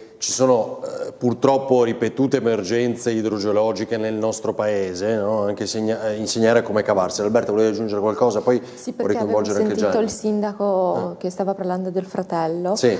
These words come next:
Speaker 2: Non so
Speaker 1: Fratello
Speaker 2: se
Speaker 1: di Christian.
Speaker 2: Sì, fratello
Speaker 1: Sì.
Speaker 2: di Christian. Non so se, diciamo, è un, il destino, ma,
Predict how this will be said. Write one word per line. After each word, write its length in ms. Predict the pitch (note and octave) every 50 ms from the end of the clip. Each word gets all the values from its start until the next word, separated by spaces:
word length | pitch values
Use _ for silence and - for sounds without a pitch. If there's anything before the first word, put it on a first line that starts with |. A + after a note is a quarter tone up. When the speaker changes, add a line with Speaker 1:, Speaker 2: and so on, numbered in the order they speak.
| - - - - - - - - - - - - - - -
Speaker 2:
Non 80 | A3+
so 120 | A3+ - B3
Speaker 1:
Fratello 180 | B3 B3 -
Speaker 2:
se 60 | B3 -
Speaker 1:
di 40 | -
Christian. 520 | A2+ A#2 A2 - - G#3+ G3+ F#2+ F#2+ F#2+
Speaker 2:
Sì, 200 | - - - A3 G3+
fratello 300 | - G#3 G3+ G3+ A3 G#3+
Speaker 1:
Sì. 60 | G#3
Speaker 2:
di 100 | G#3 G#3
Christian. 580 | - - G#3+ G3+ G3 - - - F#3 F3+ F3 F3+
Non 100 | F3 F3+
so 120 | F3+ G3
se, 340 | G3+ - - G#3 F#3 F#3 F3+
diciamo, 320 | F3+ F3 F3+ - F#3+ F3+
è 80 | F3+ F3+
un, 200 | E3+ E3+ F3 F3 - - - F3+
il 160 | E3 E3 D#3
destino, 560 | D3 F3+ F3+ - - - G#3+ G#3 G#3+ A3+ A#3
ma, 560 | A3 G#3 G3 F#3+ F3 E3+ E3+ E3 D#3 D#3 E3